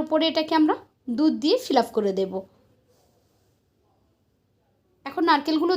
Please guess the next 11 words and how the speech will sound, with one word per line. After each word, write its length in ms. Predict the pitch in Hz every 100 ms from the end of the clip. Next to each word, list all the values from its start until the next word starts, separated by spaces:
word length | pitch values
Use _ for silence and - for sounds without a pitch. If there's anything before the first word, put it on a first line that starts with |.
| -
দেওয়া 140 | 277 294
শেষ 120 | 349 381
হয়ে 160 | 392 392
গেছে, 240 | 359 - 494 - _ _ -
দুধটা 320 | 294 294 302 277
আমি 120 | 277 277
এর 60 |
উপরে 220 | 269 294 381
দিয়ে 200 | 311 214
দিচ্ছি। 320 | 196 - - 196 202 _ _ _ _ _ _ _ _ _ _ _ -
চামচ 300 | 311 285